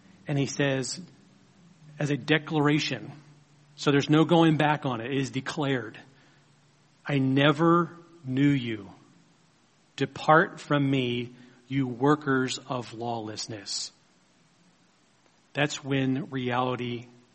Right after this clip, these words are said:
sinks in. And the challenge for you today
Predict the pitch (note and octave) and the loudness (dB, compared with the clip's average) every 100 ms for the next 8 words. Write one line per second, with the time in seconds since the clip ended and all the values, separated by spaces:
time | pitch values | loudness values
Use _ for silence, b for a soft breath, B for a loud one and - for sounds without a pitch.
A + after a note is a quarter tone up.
0 | _ - C3 A2+ - A2+ G2 G2+ - b | _ -12 -10 -10 -10 -12 -14 -16 -20 b
1 | b b b b b _ D3+ D3 - D#3 | b b b b b _ -2 0 4 6
2 | D#3+ D#3+ - D#3 C#3+ D#3+ D#3+ C#3 D3 C#3+ | 6 4 2 -2 2 2 2 0 2 2
3 | C#3 | 0